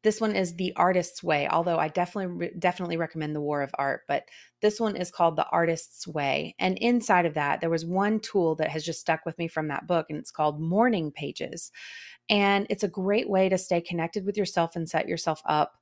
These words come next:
for, um, for success. But it is not something that, uh, is easy to do. Um, and it's also, too, not something you have to do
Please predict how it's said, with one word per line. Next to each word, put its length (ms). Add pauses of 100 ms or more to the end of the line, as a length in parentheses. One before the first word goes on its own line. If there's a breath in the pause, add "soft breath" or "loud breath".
(300 soft breath)
for, 680
um, 560 (100)
for 120
success. 580 (400 loud breath)
But 600 (120)
it 140
is 160
not 260
something 500
that, 460 (280)
uh, 360
is 220
easy 260
to 140
do. 440 (320 loud breath)
Um, 520
and 140
it's 140
also, 280
too, 160
not 160
something 240
you 100
have 160
to 80
do 160